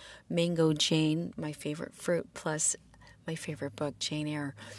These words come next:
I have a lot of favorite books, but that was my very first foundational favorite book in my early twenties that impacted my soul, and I loved her character and how she just stood up for herself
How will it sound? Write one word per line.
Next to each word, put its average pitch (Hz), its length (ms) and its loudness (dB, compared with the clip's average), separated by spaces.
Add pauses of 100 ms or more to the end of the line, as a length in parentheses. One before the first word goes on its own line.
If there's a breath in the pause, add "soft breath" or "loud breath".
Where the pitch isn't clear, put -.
(160 loud breath)
I - 100 0
have 208 120 6
a 185 40 6
lot 185 220 2
of 175 80 0
favorite 147 340 0
books, - 280 -2
but - 160 0
that - 160 0
was 262 160 0
my 165 140 0
very 156 640 0 (260 loud breath)
first - 760 4
foundational 156 1040 -2
favorite 170 640 0
book 156 240 -2
in 165 80 -2
my 151 220 -2
early 165 260 -2
twenties 156 640 0 (360 loud breath)
that 170 200 0
impacted 165 600 -2
my 156 160 -2
soul, 247 600 4
and 160 200 -2 (340 loud breath)
I 170 120 -2
loved 175 360 2
her 185 80 -2
character 220 720 -2
and 170 200 -6
how 160 120 -6
she 160 220 -6
just - 180 0
stood 156 220 0
up 156 140 -4
for 156 160 -4
herself 151 520 2